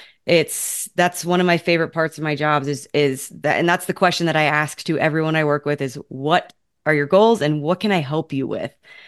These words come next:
And again, that's where I talk about the, the sales side of things. While I'm not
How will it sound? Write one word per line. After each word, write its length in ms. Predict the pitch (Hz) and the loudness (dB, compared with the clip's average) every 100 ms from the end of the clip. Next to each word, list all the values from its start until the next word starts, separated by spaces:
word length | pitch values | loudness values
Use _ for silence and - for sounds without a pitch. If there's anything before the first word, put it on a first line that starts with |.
| - | -6
And 140 | 170 175 | 0 4
again, 240 | 185 156 | 4 4
that's 260 | 165 165 180 | 2 2 2
where 180 | 175 | 4
I 60 | 165 | 4
talk 240 | 165 165 | 4 0
about 460 | 160 160 160 156 - | 0 2 2 0 -2
the, 200 | 170 - - | -2 -2 -4
the 80 | |
sales 340 | 160 214 196 190 | 2 4 4 4
side 280 | 180 170 170 | 2 4 2
of 120 | 151 | 0
things. 480 | 180 170 165 147 143 | 0 2 0 -4 -2
While 440 | 160 156 156 151 | 2 4 4 4
I'm 160 | 160 165 | 0 0
not 360 | 165 156 151 | 2 2 0